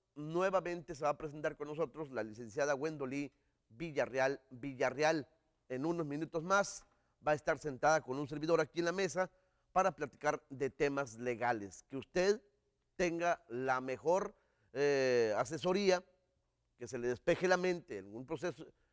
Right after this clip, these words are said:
en algún procedimiento de divorcio, de manutención, de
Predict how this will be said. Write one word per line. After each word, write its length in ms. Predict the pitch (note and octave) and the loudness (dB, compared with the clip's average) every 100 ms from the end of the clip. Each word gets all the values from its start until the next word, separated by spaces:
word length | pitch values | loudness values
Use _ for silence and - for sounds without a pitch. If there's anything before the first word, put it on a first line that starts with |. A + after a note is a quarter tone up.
| _ | _
en 120 | B2 B2+ | -10 -8
algún 200 | C3 D3+ | -8 -8
procedimiento 460 | D3+ D#3+ D#3+ D#3+ | -4 -2 -2 -2
de 100 | C3+ | -2
divorcio, 680 | B2+ C3 E3 D#3+ - D3+ D3 | 0 4 4 4 -2 -8 -8
de 100 | G2+ | -10
manutención, 840 | G2+ A#2+ B2 C3 A#2+ E3 E3 D#3+ - _ _ _ | -10 -8 -6 -6 -2 0 0 -4 -10 _ _ _
de 1300 | F#2+ A#2 A#2 A2+ A2 G#2+ G2+ G2 F#2 F2+ F2 F#2 F2+ | -6 -2 0 2 2 2 0 -4 -6 -6 -8 -8 -12